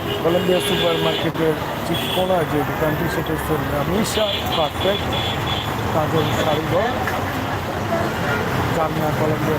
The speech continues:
সুপার মার্কেট, এয়ারওয়াইজ মেডিকেল সেন্টার রয়েছে, রয়্যাল প্লাজা হাউস রয়েছে, রাজভোগ রয়েছে। এখানকার যে যানজট, এখনও পর্যন্ত আমরা নিরসনের দিকগুলো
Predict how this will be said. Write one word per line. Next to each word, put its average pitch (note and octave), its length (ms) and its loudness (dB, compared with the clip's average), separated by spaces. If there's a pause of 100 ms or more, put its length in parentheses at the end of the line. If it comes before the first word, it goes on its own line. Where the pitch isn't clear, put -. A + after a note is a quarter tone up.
সুপার D#3 300 2
মার্কেট, G3 360 2 (1200)
এয়ারওয়াইজ F3 460 4
মেডিকেল D3+ 340 0 (100)
সেন্টার D3+ 340 2
রয়েছে, D#3 320 2
রয়্যাল D3 280 2
প্লাজা D3 260 0 (260)
হাউস D#3 260 2
রয়েছে, D#3 200 0 (120)
রাজভোগ E3+ 380 2 (120)
রয়েছে। C3 320 0 (1300)
এখানকার B3 400 2 (100)
যে F#3 60 4 (120)
যানজট, D3+ 320 2 (100)
এখনও F3 280 2
পর্যন্ত D#3+ 280 0 (100)
আমরা D#3 220 0
নিরসনের F3 540 0 (840)
দিকগুলো E3 340 2